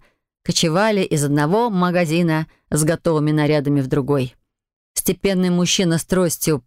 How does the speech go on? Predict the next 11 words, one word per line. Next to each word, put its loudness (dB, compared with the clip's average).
под 0
руку 0
с -4
важной 0
женой 0
заглянули 0
в 0
магазин 0
с -2
ювелирными 2
изделиями. -2